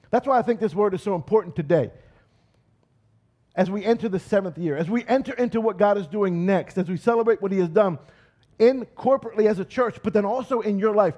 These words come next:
because I promise you there are many people out here that if I took a poll and went down and gave you a piece of paper and a pen, you would stop and say, "Here is what God has told me,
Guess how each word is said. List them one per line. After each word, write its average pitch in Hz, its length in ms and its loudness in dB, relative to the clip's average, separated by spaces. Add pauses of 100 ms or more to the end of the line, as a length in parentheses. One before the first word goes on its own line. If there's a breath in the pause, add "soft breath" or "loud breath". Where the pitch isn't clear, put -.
(200 loud breath)
because 214 280 0
I 196 80 4
promise 254 420 -2
you 220 80 -6
there 196 140 0
are 190 60 -2
many 214 200 -2
people 190 260 -4
out 190 100 0
here 190 160 -2 (320 loud breath)
that 175 100 0
if 160 80 0
I 160 60 -2
took - 240 -6
a 208 60 -6
poll 202 240 -2
and 180 100 -2
went 196 140 -2
down 190 160 2
and 175 100 -6
gave 185 180 2
you 180 60 -2
a 160 60 -4
piece - 260 -10
of - 80 -14
paper 180 260 -4
and 160 100 -6
a 143 40 -6
pen, 170 320 -4 (320 loud breath)
you 147 200 -8
would 196 160 -2
stop 175 380 -4
and 156 120 -8
say, 151 300 0 (320 loud breath)
"Here 180 480 -4
is 156 280 -6
what 135 340 -6 (160)
God 123 240 -2
has 117 140 -14
told 127 280 -12
me, 113 360 -6